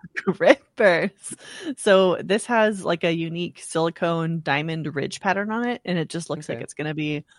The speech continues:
Speaker 1: really nice to touch. I just
Speaker 2: It does. Look at that.
Speaker 1: want to
Speaker 2: Look,
Speaker 1: hold
Speaker 2: look
Speaker 1: it.
Speaker 2: at the little ridges, man.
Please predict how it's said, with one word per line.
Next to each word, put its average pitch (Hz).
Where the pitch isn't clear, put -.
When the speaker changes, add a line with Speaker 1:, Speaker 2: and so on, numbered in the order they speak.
Speaker 1:
really 120
nice 160
to 135
touch. -
I 151
just 143
Speaker 2:
It 143
does. -
Look 160
at 160
that. 113
Speaker 1:
want 151
to 156
Speaker 2:
Look, 147
Speaker 1:
hold 165
Speaker 2:
look 135
Speaker 1:
it. -
Speaker 2:
at -
the -
little -
ridges, -
man. -